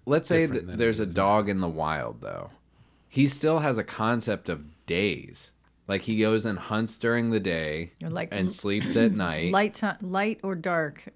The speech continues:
Speaker 3: is how
Speaker 1: Right.
Speaker 3: they have concept of days.
Speaker 1: So, like, I don't think that they would experience, like, they'd be like, "Oh, this is one of those units of time." And we all experience that as
Speaker 3: But, like,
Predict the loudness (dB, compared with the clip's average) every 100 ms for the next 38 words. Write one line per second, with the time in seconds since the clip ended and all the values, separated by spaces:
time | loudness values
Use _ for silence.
0 | -12 -12 -4 2 4 2 -4 -8 -12 _
1 | -8 -6 -8 -12 -12 -12 -10 -8 -10 -12
2 | -20 _ _ _ _ _ _ _ -4 2
3 | 4 4 2 0 0 0 0 0 -2 -2
4 | 0 2 2 0 -2 -4 -2 -2 -2 0
5 | 0 2 0 0 -2 2 2 2 0 -2
6 | -2 -4 -2 0 0 0 0 -2 -6 -16
7 | -12 -4 0 2 0 -2 -6 -6 -8 -10
8 | -4 -2 -2 -4 -8 -12 _ _ _ _
9 | 0 4 4 4 4 4 4 0 -6 -6
10 | -4 -4 -8 -10 -10 -10 -12 -10 -2 0
11 | 2 0 0 -2 -6